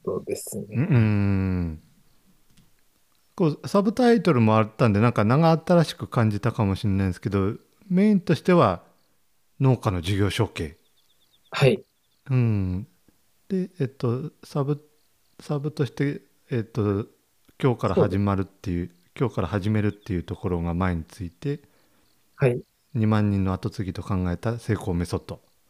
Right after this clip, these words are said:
Speaker 2: が後に出てくると、
Speaker 1: あ、はい。
Speaker 2: という感じですね。
Speaker 1: そう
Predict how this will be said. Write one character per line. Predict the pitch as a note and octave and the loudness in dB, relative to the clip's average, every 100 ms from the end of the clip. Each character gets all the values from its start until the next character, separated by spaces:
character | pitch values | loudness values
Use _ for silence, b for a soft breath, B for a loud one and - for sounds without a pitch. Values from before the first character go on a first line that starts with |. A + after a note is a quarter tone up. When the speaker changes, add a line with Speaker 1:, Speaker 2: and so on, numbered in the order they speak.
| _ _ _ _ | _ _ _ _
Speaker 2:
が | A2 | -8
後 | F#2 G2+ | -4 -2
に | F2+ | -2
出 | F2+ A#2+ | 0 0
て | |
く | - | -2
る | |
と、 | - | -12
Speaker 1:
あ、 | - | -20
は | _ _ _ - | _ _ _ -8
い。 | |
Speaker 2:
と | E3+ | -6
い | |
う | |
感 | B2 F2 | -4 -6
じ | D#2 | -8
で | |
す | - | -8
ね。 | A2 A#2+ C3+ _ _ _ _ _ _ | -4 -4 -6 _ _ _ _ _ _
Speaker 1:
そ | - E3+ | -4 0
う | D3+ | 0